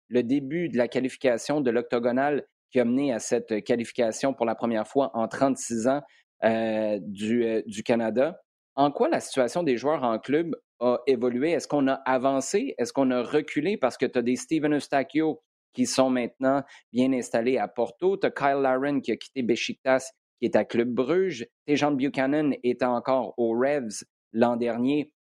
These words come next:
et maintenant du côté de, du côté de Bruges. Comment tu vois l'évoluation, l'é-, l'évolution de l'effectif, de son expérience en club et de ce que ça pourrait apporter au Qatar ?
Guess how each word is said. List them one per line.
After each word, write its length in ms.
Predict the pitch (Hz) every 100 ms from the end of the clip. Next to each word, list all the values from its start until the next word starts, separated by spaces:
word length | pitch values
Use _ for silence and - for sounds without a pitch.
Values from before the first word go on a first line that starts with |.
| -
et 100 | 127
maintenant 560 | 127 120 - 127 135 131
du 160 | 98
côté 400 | - 117 - 131
de, 500 | 107 117 113 110 104 110
du 120 | 95
côté 300 | 120 110 120
de 100 | 107
Bruges. 520 | 107 135 170 190 - _ _ _
Comment 220 | - 165 214
tu 160 | -
vois 420 | 127 120 143 190 - -
l'évoluation, 800 | 127 117 117 117 113 110 - -
l'é-, 240 | 117 120
l'évolution 640 | 117 123 120 113 - 143 156
de 220 | 107 117
l'effectif, 800 | 113 135 - 120 - 170 185 -
de 120 | 110 117
son 240 | - 127
expérience 540 | 139 - 127 139 135 -
en 180 | 123
club 400 | 110 135 156 190 -
et 140 | 123 107
de 180 | 120
ce 100 | 117
que 120 | - 120
ça 160 | 113
pourrait 240 | 104 107 120
apporter 420 | 117 117 - 135
au 140 | 131
Qatar ? 380 | - 101 113 147